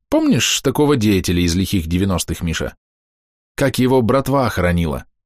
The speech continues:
С какой помпой. А теперь...» Семенов, бережно поддерживая Алдошина под локоть, шел рядом к выходу из торгового центра, раскланивался по пути со знакомыми и коллегами по бизнесу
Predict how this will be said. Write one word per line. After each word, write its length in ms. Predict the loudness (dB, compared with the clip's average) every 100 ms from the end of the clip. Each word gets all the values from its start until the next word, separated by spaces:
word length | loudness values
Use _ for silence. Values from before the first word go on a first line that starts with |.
| _ _ -10
С 100 | -4
какой 340 | -2 0 -2
помпой. 720 | 0 0 2 0 -2 -6 -8 _ _ _ _ -6
А 140 | -4
теперь...» 720 | 0 -2 0 0 2 0 -2 _ _ _ _ _ _ _ _ _ _ _ _ _ _ _ _
Семенов, 520 | -2 0 2 2 0
бережно 440 | 2 2 2 2 0
поддерживая 600 | 0 2 0 2 0 2
Алдошина 480 | 2 0 0 -2 -2
под 180 | -2 -2
локоть, 380 | -2 -2 -8 -10 _ -10
шел 260 | -2 0
рядом 300 | 0 0 -2
к 80 | -2
выходу 320 | -4 -2 -2
из 100 | -2
торгового 480 | -2 -2 0 -2 -4
центра, 380 | -4 -4 -4 -8 _ _ _ _
раскланивался 800 | -2 0 0 0 2 2 0 0
по 100 | -2
пути 260 | -2 -2
со 140 | 0 0
знакомыми 560 | 0 0 0 2 2
и 20 | 0
коллегами 460 | 0 0 0 -2
по 120 | -2
бизнесу 520 | -2 0 0 0 -2